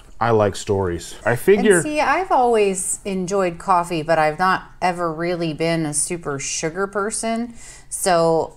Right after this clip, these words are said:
Speaker 2: um, <laughs> I say that, what I mean is sugar in my coffee. I am obviously fat for a reason,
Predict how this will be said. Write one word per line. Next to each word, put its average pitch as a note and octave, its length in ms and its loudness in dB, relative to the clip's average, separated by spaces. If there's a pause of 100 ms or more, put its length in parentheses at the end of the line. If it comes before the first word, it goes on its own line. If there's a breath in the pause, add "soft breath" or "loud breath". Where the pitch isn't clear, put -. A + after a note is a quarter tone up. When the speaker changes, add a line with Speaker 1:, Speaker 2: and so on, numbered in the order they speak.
Speaker 2:
um, D3+ 460 0
<laughs> - 80 -6
I - 300 -6
say F3 320 0
that, C#3+ 260 0 (640)
what F#3 180 0
I E3 100 4
mean D#3+ 220 0
is D3+ 100 -2
sugar D3+ 260 -2
in C3+ 60 -4
my A#2+ 120 -4
coffee. B2 600 -2
I C#3+ 200 -2
am C#3+ 160 -2
obviously C#3+ 600 0
fat C#3 360 0
for A3+ 260 2
a F3 80 2
reason, C#3 480 0